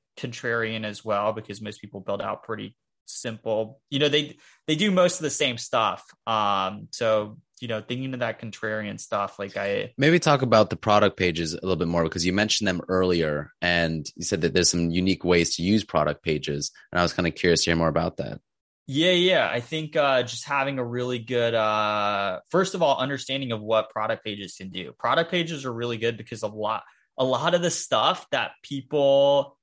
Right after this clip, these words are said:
Speaker 1: end up creating for, like, blog content because they wanna rank for, like, keywords and stuff like that, they end up creating long form blog contents for, which is great. Like, that's awesome.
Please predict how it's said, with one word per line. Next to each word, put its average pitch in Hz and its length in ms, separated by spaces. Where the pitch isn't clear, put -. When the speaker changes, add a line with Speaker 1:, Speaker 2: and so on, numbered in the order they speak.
Speaker 1:
end 131 300
up 131 220
creating 127 520
for, 127 220
like, 107 280
blog 107 420
content 143 560
because 113 280
they 110 140
wanna 107 420
rank 117 220
for, 123 180
like, 110 320
keywords 113 600
and 131 120
stuff 135 280
like 135 260
that, 143 220
they 110 100
end 131 160
up 135 180
creating 147 420
long 120 260
form 120 260
blog 104 300
contents - 460
for, - 260
which 139 160
is 165 140
great. 170 500
Like, 117 360
that's 120 260
awesome. 123 720